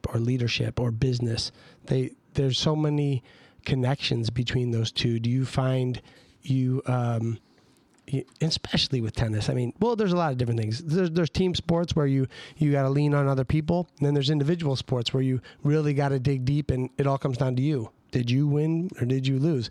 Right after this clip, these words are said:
Tennis is both. You have a team and you have individual. But did you, uh, do you f-, find yourself, uh, utilizing a lot of, you know, a lot of the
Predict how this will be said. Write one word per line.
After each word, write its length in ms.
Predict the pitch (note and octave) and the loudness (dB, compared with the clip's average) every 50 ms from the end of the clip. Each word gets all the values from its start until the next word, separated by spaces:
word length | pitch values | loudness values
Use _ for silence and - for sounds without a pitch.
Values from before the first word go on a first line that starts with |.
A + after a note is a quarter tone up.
| - - - - - - - | -10 -16 -20 -20 -16 -8 -4
Tennis 280 | - E3 D3+ C#3 A#2+ | -2 0 0 0 0
is 100 | C3 A#2 | 0 0
both. 320 | G#2 C3+ B2 A2 G#2 - - | 0 0 0 -2 -4 -2 -2
You 80 | B2 | 0
have 100 | A#2 A#2 | 0 0
a 60 | A#2+ | -2
team 280 | - - D3 C#3 C#3 C3 | 0 0 0 2 2 2
and 160 | C3 C3 C3 | 2 2 2
you 60 | B2 | 2
have 140 | B2+ B2 A#2+ | 0 0 0
individual. 520 | B2 A#2+ A#2+ A#2+ C3 D3 C3+ B2+ A#2+ A2+ A2 | 0 0 0 0 0 0 0 -2 -2 -2 -2
But 200 | A2+ A#2 - - - - - - | -2 -2 -4 -4 -10 -20 -12 -2
did 180 | - D3+ C#3+ D3+ | -2 0 2 2
you, 200 | F3+ F3+ E3+ - - - - _ _ _ _ - _ - | 2 0 0 -4 -6 -18 -20 _ _ _ _ -16 _ -2
uh, 320 | D#3+ C#3+ C#3 C3+ C3 B2 C3 - E3 | 0 0 0 0 0 -2 -4 -4 -2
do 120 | C#3+ C3+ D3+ | 0 2 2
you 100 | D#3+ D#3 | 2 0
f-, 140 | - - - _ _ _ _ _ _ - | -2 -6 -18 _ _ _ _ _ _ -4
find 320 | - B2 B2 C3 C#3+ C#3+ | -2 0 0 0 0 0
yourself, 440 | C#3 C3+ A#2+ - C#3 C#3 C#3 - - - - - - - - - - | 0 -2 0 0 0 0 -2 -4 -6 -14 -20 -20 -20 -20 -20 -8 -2
uh, 280 | C#3 B2+ B2+ B2 A#2+ B2+ | 0 0 0 2 0 0
utilizing 760 | C3+ C3 C#3+ C#3+ C3+ C#3 C3 C3 C3 C3+ C3 C3+ C#3 C#3+ C#3 - | 0 2 2 2 2 2 0 0 0 0 0 0 0 -2 -2 -2
a 100 | B2+ B2 | -2 0
lot 260 | B2 B2 B2+ C3 C3 | 0 0 0 0 0
of, 280 | C3 B2+ B2+ A#2+ A2+ - - - - - - - _ _ - - _ _ - | 0 0 0 -2 -4 -8 -18 -20 -20 -20 -20 -20 _ _ -20 -20 _ _ -2
you 140 | B2+ B2+ A#2+ | 0 0 0
know, 180 | A#2 A2 A2 - | 0 0 -2 -2
a 120 | C3 C3+ | -2 -2
lot 180 | C3 C3+ C#3 C3+ | 0 0 0 0
of 120 | C3 B2+ | 0 0
the 260 | B2 C3 B2+ B2+ C3 | 0 0 0 0 -2